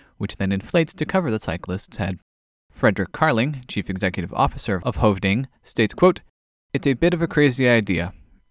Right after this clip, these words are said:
It's almost unthinkable in a way," end quote. Carling continues, quote, "It will save you from bruises, it will save you from maybe being paralyzed,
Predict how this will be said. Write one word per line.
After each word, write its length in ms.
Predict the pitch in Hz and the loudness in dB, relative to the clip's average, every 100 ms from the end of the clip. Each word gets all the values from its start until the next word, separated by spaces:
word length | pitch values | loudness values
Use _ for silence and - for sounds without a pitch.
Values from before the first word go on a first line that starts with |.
| _ | _
It's 140 | 127 | -2
almost 240 | 190 190 - | 2 2 2
unthinkable 520 | 151 175 147 98 95 | 0 0 0 0 0
in 100 | 85 | 0
a 40 | |
way," 220 | 82 71 - - _ | -2 -4 -6 -16 _
end 220 | 110 95 - | -2 -2 0
quote. 240 | 92 - _ _ _ _ _ _ | -2 -4 _ _ _ _ _ _
Carling 260 | 156 151 147 | 2 4 2
continues, 400 | 143 123 127 117 | 0 0 0 2
quote, 260 | 202 208 - _ _ | 4 4 0 _ _
"It 100 | - | -4
will 120 | 139 131 | 0 2
save 220 | 127 110 | 4 2
you 100 | 104 | 0
from 140 | 104 | -2
bruises, 500 | 101 107 160 190 196 - | 0 0 2 0 -2 -6
it 60 | 113 | -4
will 160 | 98 | -4
save 240 | - 104 95 | 0 0 0
you 100 | 104 | -2
from 180 | 110 104 | -2 0
maybe 280 | 101 98 | 0 0
being 280 | 101 104 110 | -2 0 -2
paralyzed, 560 | - 170 151 127 120 | 0 0 2 2 0